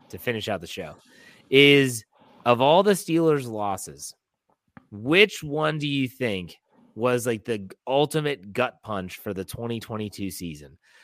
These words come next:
The game that you look back on and say, "Oh, man, they, they had this one, and if they would have had that win, everything else would have fallen into place well beforehand."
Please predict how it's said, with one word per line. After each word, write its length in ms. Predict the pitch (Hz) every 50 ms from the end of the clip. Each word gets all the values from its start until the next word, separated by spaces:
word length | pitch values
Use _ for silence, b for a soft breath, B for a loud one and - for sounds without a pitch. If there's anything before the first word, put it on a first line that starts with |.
| _ _ -
The 120 | 131 131
game 260 | 143 180 214 233 233
that 100 | 233 208
you 200 | 175 180 185 185
look 260 | 180 170 165 147 -
back 260 | 147 135 139 135 - 127
on 160 | 127 120 107
and 120 | 107 101
say, 520 | - 120 113 107 107 104 101 101 95 90 - _ _ _ _
"Oh, 320 | 120 123 127 123 113 104 92
man, 320 | 90 90 92 95 92 87
they, 180 | 87 95 107 101
they 280 | 104 123 143 170 170
had 400 | 139 107 - 117 120 123 123 120
this 260 | 120 127 120 - - 120
one, 280 | 117 117 120 120 113
and 120 | 95 85 87
if 80 | 82
they 160 | - 123 139
would 140 | 143 143 131
have 100 | 123 107
had 360 | - - 123 123 120 113 95
that 300 | 95 110 120 123 123 - 90
win, 500 | 101 104 113 117 117 120 120 123 120 - _ _ _ _ _ _ _ _ _ _ _ -
everything 640 | 139 156 165 160 151 151 147 143 147 147 139 135 135
else 260 | 127 127 123 - -
would 140 | 127 123 117
have 80 | 110 -
fallen 300 | - 123 123 123 117 117
into 160 | 117 110 98
place 360 | - - 117 110 107 - -
well 300 | 98 90 107 110 110 107
beforehand." 640 | 98 98 92 - - 92 87 80 76 82 78 73